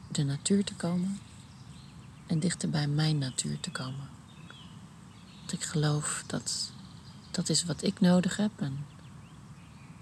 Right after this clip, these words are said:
dat dat iets is wat veel mensen misschien ook wel nodig hebben. Dat onze samenleving misschien ook wel nodig heeft.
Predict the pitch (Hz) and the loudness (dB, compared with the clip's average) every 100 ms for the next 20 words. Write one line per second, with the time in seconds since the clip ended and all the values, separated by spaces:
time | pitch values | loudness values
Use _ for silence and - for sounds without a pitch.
0 | - - - 160 165 - 160 - 156 - | -16 -8 -4 -2 -2 -2 2 4 4 2
1 | - 143 - - - - - - 190 165 | 0 -2 0 -2 -6 -12 -8 2 6 6
2 | 156 165 - 156 151 - 147 143 143 139 | 6 6 4 4 4 4 2 0 -2 0
3 | 135 135 139 151 147 208 - - - - | 0 -2 -4 -4 -4 -4 -6 -18 -18 -16
4 | - - - - - 139 135 - - 139 | -16 -18 -16 -8 -2 0 4 4 4 4
5 | 143 139 143 143 139 - 147 143 147 147 | 2 2 2 2 2 4 2 2 2 4
6 | 143 147 - 147 202 - | 6 4 2 2 2 0